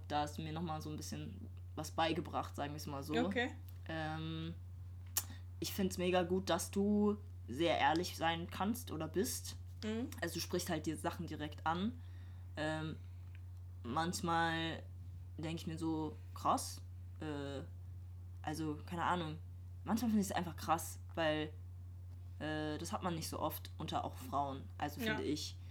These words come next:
Speaker 1: Ähm, klar, so, ich glaube, meine Freundesgruppe weiß, <clears throat> kann gut kommunizieren und so,
Speaker 2: <laughs>
Speaker 1: sag ich's mal so. Aber wirklich direkt das Ansprechen, ehrlich sein und so,
Speaker 2: Mhm.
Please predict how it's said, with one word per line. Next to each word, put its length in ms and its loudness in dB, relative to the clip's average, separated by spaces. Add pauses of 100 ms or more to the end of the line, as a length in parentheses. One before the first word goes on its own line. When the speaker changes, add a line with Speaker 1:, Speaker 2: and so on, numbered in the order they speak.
(340)
Speaker 1:
Ähm, 280 0
klar, 500 10 (600)
so, 380 2 (160)
ich 160 -4
glaube, 420 2
meine 220 0
Freundesgruppe 1200 2 (240)
weiß, 420 0 (500)
<clears throat> 260 4
kann 240 8
gut 140 6
kommunizieren 640 10
und 160 10
so, 200 10 (100)
Speaker 2:
<laughs> 100 -6
Speaker 1:
sag 160 6
ich's 200 8
mal 160 10
so. 160 4 (720)
Aber 460 12 (260)
wirklich 520 6 (580)
direkt 580 8
das 100 0
Ansprechen, 520 0
ehrlich 400 10
sein 360 2
und 200 -4
so, 140 2
Speaker 2:
Mhm. 220 4